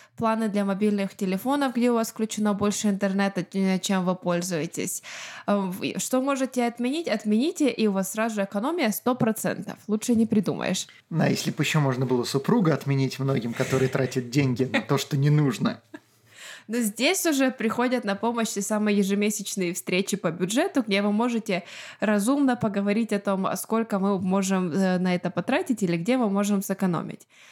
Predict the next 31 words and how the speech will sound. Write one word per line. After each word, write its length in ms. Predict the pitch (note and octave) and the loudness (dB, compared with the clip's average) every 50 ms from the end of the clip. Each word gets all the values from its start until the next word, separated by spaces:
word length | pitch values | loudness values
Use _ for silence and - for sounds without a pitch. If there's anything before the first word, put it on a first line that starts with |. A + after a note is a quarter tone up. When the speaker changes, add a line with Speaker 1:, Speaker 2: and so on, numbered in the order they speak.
| - - - _ | -20 -20 -14 _
Speaker 1:
Э, 200 | - A3 G#3+ G#3+ | 0 2 2 2
но 160 | G#3+ G#3+ A3 | 2 2 0
также 560 | A3 B3+ C#4+ F4 F4 E4 C#4+ C4 A#3 G#3 - - - _ _ _ _ _ _ _ _ _ - - | 0 0 0 0 -2 -2 -2 -2 -2 -2 -4 -8 -16 _ _ _ _ _ _ _ _ _ -8 -6
сейчас 320 | A#3+ A3 - C#4 C#4 C#4 - | -6 -4 -2 -2 -2 -2 -2
появляются 760 | - B3 A#3 A3 A3+ B3 C4 C4+ B3+ - - A3+ G#3 G3 - G3 | -2 -2 -2 0 0 0 -2 -2 -2 -2 -2 0 0 0 0 -2
новые 300 | A3+ A#3 A#3 A3 A3 G#3 | -2 -2 -2 -2 -2 -2
компании, 520 | - G#3 G3 G3 A3 A#3 B3 B3 A#3 A3 | -2 -4 -2 -2 -2 -2 0 0 0 0
которые 460 | G3+ G#3 G3 - G3+ G#3 G#3 G#3 G#3 | 0 -2 -4 -2 -2 0 0 0 0
позволяют 640 | G#3 G#3 G3 F#3 F3+ G3 G3 G#3 G#3+ G#3+ G#3+ G#3 G#3 | 0 -2 -2 0 0 0 0 2 2 2 0 -2 -4
экономить 640 | G3 F#3 - G3 F#3+ G3+ G#3 G#3 G3 F#3 F3 - F3 - - | -6 -6 -4 -4 -2 -2 -2 -2 -2 -2 -4 -4 -6 -6 -4
на 320 | G3 G3 G3 G3 G3 F#3+ | -2 0 2 2 2 2
каких-то 680 | F#3 - F#3+ F#3 - F#3+ F#3+ - - - F#3 F3+ F3+ F3+ - - - - - - - _ | 0 -2 -6 -6 -4 -6 -6 -6 -6 -4 -2 -2 -2 -4 -8 -16 -20 -20 -20 -20 -16 _
вещах, 460 | G#3+ G#3+ G3+ - A3 G#3 G3+ G3+ - | -2 0 0 2 2 0 0 0 -2
типа 300 | - - G3 G3 G3 F#3+ | -4 -6 -6 -2 -2 -2
даже 260 | F3 G3 F#3 F#3 F#3+ F#3+ | -2 0 0 0 0 0
электричества 880 | F3 F3+ F3 - - G3+ G#3+ - - F#3 - - - E3+ F3+ F3 E3+ | 0 -2 -2 -2 0 0 0 0 0 -4 -4 -4 -4 -2 0 0 2
и 100 | - F3 | 0 0
газа, 380 | F3 A3 B3 C#4 D4 C4+ C#4 B3+ | 0 2 0 0 0 0 -2 -2
по 140 | - A#3+ A#3 | -2 -4 -4
крайней 320 | - A#3 A#3 A3+ A3 A3 | -2 -2 -2 -2 0 0
мере, 280 | G#3+ G#3+ G#3 G3+ G3 F#3+ | 0 0 0 0 -2 -4
с 240 | - - - - | -4 -6 -6 -6
более 440 | G3 F#3 F#3+ G#3 G#3 G3+ G3 F#3+ F#3+ | -6 -2 0 2 2 2 2 2 0
низкими 500 | F#3+ F#3+ F#3+ G3 - - - G#3 F#3 F3+ | 0 0 0 0 -2 -2 -4 -2 -2 -2
service 540 | F3+ F3 - - B3 B3+ A#3 A#3+ A#3+ - - | -2 -2 0 0 0 2 2 0 -2 -2 -2
fees 240 | - G#3+ G#3+ G#3 - | 0 0 0 0 -2
по 80 | - G3 | -6 -6
сравнению 480 | - - G3 F#3 F#3+ F#3+ F#3 F#3 F3+ | -4 -4 -2 0 0 2 2 2 2
с 60 | F#3 - | 0 2
традиционными 720 | - F#3+ F3+ F3+ F#3 - - G3 F3+ F#3 F3+ F3+ F3 F3 | 2 2 4 4 2 2 0 2 2 2 2 2 2 2
провайдерами. 840 | E3+ - F#3 F3+ E3+ E3+ E3 E3 D#3+ E3+ E3 D#3+ D#3+ E3 D#3+ D3+ | 0 2 0 2 2 2 0 0 -2 -4 -4 -4 -4 -4 -6 -6